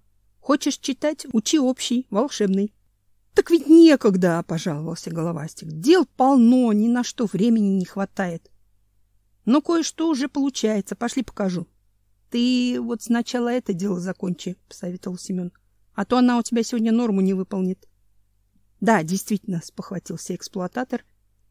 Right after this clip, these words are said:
и несколько активизировался. «Прям не знаю, что с ними делать. Только и знают, что беременеть вместо работы. Уже детей девать некуда. Пришлось отдельный дом для них строить».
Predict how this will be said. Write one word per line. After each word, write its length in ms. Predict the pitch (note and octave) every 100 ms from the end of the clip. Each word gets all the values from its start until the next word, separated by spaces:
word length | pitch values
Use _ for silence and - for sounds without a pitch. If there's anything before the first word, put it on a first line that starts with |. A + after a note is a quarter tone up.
| -
и 80 | A3
несколько 400 | C4+ - C#4 B3+
активизировался. 880 | - A3+ A3+ F3 D#3 F3+ - - - _ _ _ _
«Прям 300 | E3+ G3 C#4
не 140 | D4 D4+
знаю, 320 | A#3+ D4+ C4+
что 180 | - A#3
с 100 | A3+
ними 200 | A3+ G#3+
делать. 340 | F3 E3 E3
Только 240 | C4 C4+
и 60 | D#4
знают, 380 | G3 F#3 A3+ B3
что 180 | - F3+
беременеть 600 | G3 A3+ G3 F3+ - G3
вместо 280 | F3+ -
работы. 420 | F#3+ F3+ F3 - - _ _ _ _ -
Уже 180 | G3 B3
детей 380 | B3+ - D4+
девать 340 | G#3 G#3 G3+ -
некуда. 420 | F#3 F3 E3+ E3+
Пришлось 440 | - G3+ A3+ A3
отдельный 440 | A3 F#3 A#3 A3+ G#3+
дом 220 | G#3 A3
для 180 | F3 F#3
них 180 | F3+ -
строить». 500 | - F#3+ F3 -